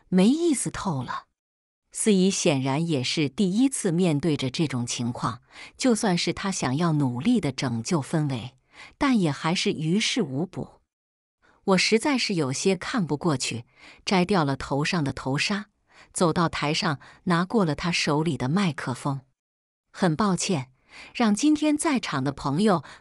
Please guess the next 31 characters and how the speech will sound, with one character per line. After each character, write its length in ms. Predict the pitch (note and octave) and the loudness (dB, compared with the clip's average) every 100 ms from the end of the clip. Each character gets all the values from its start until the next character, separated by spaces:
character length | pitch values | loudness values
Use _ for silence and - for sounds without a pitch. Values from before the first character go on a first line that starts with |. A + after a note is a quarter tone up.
| - | -10
看 240 | - B3+ | -2 0
了 80 | G3 | 0
这 160 | - | 0
样 120 | D#4+ A3+ | 0 0
的 80 | |
一 140 | E3 E3+ | 0 -2
场 260 | - A#2+ | -2 -6
笑 280 | B2+ - E3+ | -4 -2 -4
话， 300 | A#2+ C3+ - _ _ - - - | -4 -8 -10 _ _ -20 -20 -4
大 180 | C4 | -2
家 200 | A#3+ C#4 | 0 -2
继 200 | C4+ D#4+ | 0 0
续 200 | B3+ A#3 | 0 0
吃 200 | G#3+ - | -2 -2
好 260 | D#4+ - B2+ | -4 -4 -4
玩 220 | B2+ E3 | -2 -2
好， 400 | B3+ - - - _ _ _ - - | -2 -6 -8 -10 _ _ _ -20 0
一 140 | F#3+ | 2
会 180 | A3+ B3+ | 4 4
儿 160 | G3 - - - | 2 -2 -12 -4
我 140 | F3 | 0
会 200 | D3+ G#3+ | 2 2
把 200 | F#3+ D3 | 2 2
礼 200 | D#3 C#3+ | 0 -2
金 280 | B2+ F3+ F#3 | 0 2 2
逐 240 | F3+ E3 A3+ | 2 2 2
一 180 | C4 | 2
还 340 | D4 - C3+ F#3+ | 0 -2 0 0
给 160 | A3+ | 0
各 220 | A#2+ - D#3+ | -2 -4 -2
位。” 240 | C#3 A#2+ | -4 -6